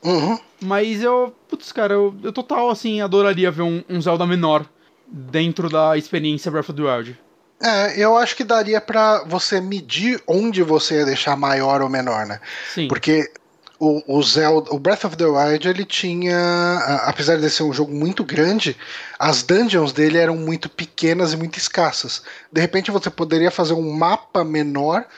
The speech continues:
Speaker 1: mas com dungeons maiores.
Speaker 2: É que as dungeons mesmo são o-, as Divine Beasts.
Speaker 1: Ah,
Speaker 2: E
Speaker 1: sim,
Speaker 2: elas
Speaker 1: sim,
Speaker 2: não
Speaker 1: sim.
Speaker 2: são, eu, eu gosto muito da ideia dos Shrines, eu espero que eles mantenham.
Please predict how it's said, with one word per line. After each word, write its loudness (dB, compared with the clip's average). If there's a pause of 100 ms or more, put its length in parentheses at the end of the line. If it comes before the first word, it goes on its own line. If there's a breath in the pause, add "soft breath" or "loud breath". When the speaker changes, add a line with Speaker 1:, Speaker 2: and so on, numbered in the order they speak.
(120 loud breath)
Speaker 1:
mas -2
com -6
dungeons -2
maiores. 0
Speaker 2:
É -10
que -6
as -2
dungeons -2
mesmo -2
são -4
o-, 2
as -2
Divine -4
Beasts. -6
Speaker 1:
Ah, 2
Speaker 2:
E -2
Speaker 1:
sim, 0
Speaker 2:
elas 2
Speaker 1:
sim, 0
Speaker 2:
não 0
Speaker 1:
sim. 0
Speaker 2:
são, -2 (520 loud breath)
eu, 2
eu 4
gosto 0
muito 2
da 4
ideia 4
dos 0
Shrines, -4
eu 0
espero 0
que -4
eles 0
mantenham. -2